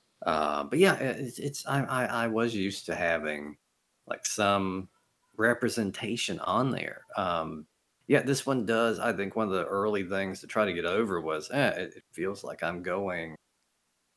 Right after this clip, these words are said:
you know, kinda, kinda just scene to scene. You know, you're going through the, the, the panels of a comic book, and you're just kinda, sometimes it, there is a little bit of pixel hunting on this game,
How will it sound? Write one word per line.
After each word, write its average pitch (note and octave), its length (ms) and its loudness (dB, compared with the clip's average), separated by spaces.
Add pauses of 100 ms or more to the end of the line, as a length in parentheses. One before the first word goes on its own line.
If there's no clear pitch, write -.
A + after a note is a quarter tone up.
(140)
you D#3 100 4
know, D3 160 6
kinda, C#3 460 2 (180)
kinda A#2 380 -2
just - 320 -10 (260)
scene B2+ 460 2
to F#2 60 2
scene. F2+ 680 2
You G2 160 -2
know, F#2+ 60 2
you're F#2+ 180 2
going G2 260 2
through G2+ 280 -2
the, D2+ 260 0 (420)
the, D#2 220 -2
the - 160 -8 (240)
panels B2 500 0
of F2+ 60 -4
a E2 60 -6
comic A#2+ 420 2
book, G#2+ 280 0
and E2 440 -6
you're E2 200 -4
just E2 320 -8
kinda, E2 440 -6
sometimes E3 680 0
it, A#2+ 200 -4
there C#3+ 260 0
is A#2+ 320 2
a G2 60 2
little G#2+ 420 2
bit B2+ 160 4
of A#2 80 0
pixel - 480 -2
hunting E2+ 380 0
on F2+ 240 -4
this F#2 160 0
game, C#2 480 -6